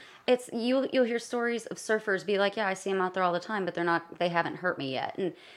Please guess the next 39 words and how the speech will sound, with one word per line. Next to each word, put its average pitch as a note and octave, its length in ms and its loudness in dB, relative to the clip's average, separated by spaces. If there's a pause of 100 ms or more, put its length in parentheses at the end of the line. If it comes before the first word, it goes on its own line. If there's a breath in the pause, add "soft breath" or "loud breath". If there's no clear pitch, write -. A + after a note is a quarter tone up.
(140 loud breath)
the, B3 240 8
the B3+ 160 6
way A#3 280 2
to, E4 80 2
s-, - 220 -6
so A3+ 240 6
here's, B3+ 580 -2
I'll F3 100 0
give G3 140 -2
you G#3+ 80 2
the F#3 60 -10
top G#3 380 2
five F#3+ 400 6
most F3+ 160 2
dangerous F#3 260 2
sharks F3+ 260 -2
to E3+ 60 -10
humans. G3 460 0 (480 loud breath)
Um, F#3 180 8
at C#3+ 80 4
number G#3 220 6
five, G3 340 6
you've G3+ 80 0
got F3+ 120 2
the G3 80 -4
short - 240 -2
fin G#3+ 160 -2
mako, F3+ 320 4
which F3 180 0
you're F3 100 4
only F3 200 6
really E3+ 200 4
gonna E3+ 180 0
encounter E3 460 0
if - 140 -10
you D#3 140 2
are D3 320 0
deep D3+ 280 0
sea C#3 440 -2